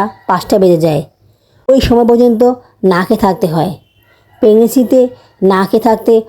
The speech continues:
অনেক বেশি কষ্ট হয়, বিশেষ করে এই সময়ে। লাস্ট সময়ে আসলে না খেয়ে থাকা যায় না।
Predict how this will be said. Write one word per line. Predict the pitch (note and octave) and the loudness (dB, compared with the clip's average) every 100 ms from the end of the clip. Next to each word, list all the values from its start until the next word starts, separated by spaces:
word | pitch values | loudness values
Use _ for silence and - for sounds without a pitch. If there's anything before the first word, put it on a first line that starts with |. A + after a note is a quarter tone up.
| _ - | _ -6
অনেক | G#3+ B3+ | 0 2
বেশি | A#3+ A#3 A3+ | 2 0 0
কষ্ট | G3 E3+ - | -2 -2 -2
হয়, | E3+ E3 B2+ _ _ _ _ _ _ _ | -2 -4 -10 _ _ _ _ _ _ _
বিশেষ | F#3 G3+ B3 | 0 0 0
করে | - C#4+ A#3+ - | 0 0 0 0
এই | G#3 G#3+ | 0 2
সময়ে। | - F#3 E3+ D#3+ G3 - _ _ _ _ _ _ | 0 0 0 -2 -6 -12 _ _ _ _ _ _
লাস্ট | G3+ G3 G3+ - | 0 0 0 -4
সময়ে | - A3+ A#3 A3+ A#3 - _ _ - | -2 0 2 2 0 -6 _ _ -8
আসলে | G#3 - C4 | -4 0 2
না | A#3+ F#3+ | 2 0
খেয়ে | F#3+ - - | -2 -4 -2
থাকা | F3+ G#3 | -2 0
যায় | G3 F3+ | 0 0
না। | D3+ | -2